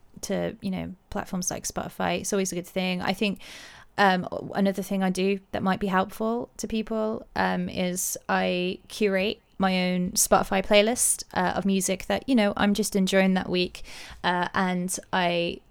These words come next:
might live stream and encourage, uh, viewers to, you know, make their suggestions, and we'll check out the song live on broadcast. If I like it, I might add it to the playlist. So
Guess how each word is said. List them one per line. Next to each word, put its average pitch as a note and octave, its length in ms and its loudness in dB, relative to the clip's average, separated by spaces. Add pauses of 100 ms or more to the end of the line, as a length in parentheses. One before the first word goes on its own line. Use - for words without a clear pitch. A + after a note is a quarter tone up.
might F#3 180 0
live F#3 200 2
stream G3 360 2
and F3+ 100 0
encourage, F3+ 600 -2 (340)
uh, F3 400 2
viewers F#3 480 4
to, F3+ 400 2
you - 100 -2
know, A#3 240 2
make G#3+ 320 2
their - 120 0
suggestions, A3 760 0
and F3+ 100 2
we'll F3 140 0
check - 260 -6
out F#3+ 140 0
the G3 60 -4
song F#3 500 0 (440)
live F#3 420 2
on F3+ 220 -2
broadcast. G#3 500 0
If G3 120 -4
I G3 40 2
like F#3 280 -2
it, A3+ 120 0
I F#3+ 60 0
might F#3 160 2
add F#3 180 -2
it - 100 -6
to - 80 -8
the F3+ 80 -10
playlist. A3 460 2
So F3+ 380 -2